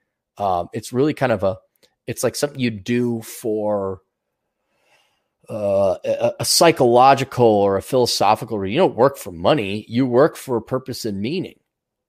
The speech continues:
Um, what's his name? The libertarian, John Stossel, was interviewing a bunch of high school students, and he introduced them to, like,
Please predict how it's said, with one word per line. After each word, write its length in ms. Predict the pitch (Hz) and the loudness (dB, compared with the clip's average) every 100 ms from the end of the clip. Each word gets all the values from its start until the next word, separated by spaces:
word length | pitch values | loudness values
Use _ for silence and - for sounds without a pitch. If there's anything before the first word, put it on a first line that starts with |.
| _ _ _ _ - | _ _ _ _ -20
Um, 560 | - - - - - _ _ _ | -20 -20 -18 -18 -20 _ _ _
what's 280 | 139 139 - | -6 -6 -4
his 160 | 107 | -6
name? 160 | 117 107 | -4 -4
The 80 | 101 | -2
libertarian, 840 | 123 127 - 120 113 110 104 98 _ _ - | -2 -4 -4 -4 0 0 0 -4 _ _ -2
John 260 | - 147 | 4 4
Stossel, 600 | 131 - 135 127 135 120 | 4 4 4 6 4 2
was 160 | 107 104 | 2 0
interviewing 400 | 123 120 113 110 | -2 -2 -2 -2
a 80 | 104 | -2
bunch 160 | 113 | -4
of 80 | 104 | -4
high 120 | 113 | -2
school 240 | 113 - 107 | -2 -4 -6
students, 500 | - 104 98 101 - | -4 -6 -6 -8 -12
and 200 | 104 101 | -8 -4
he 100 | 104 | -2
introduced 380 | 110 - 107 - | -4 -4 -4 -4
them 100 | 107 | -2
to, 60 | 101 | 0
like, 260 | 95 92 | 0 -2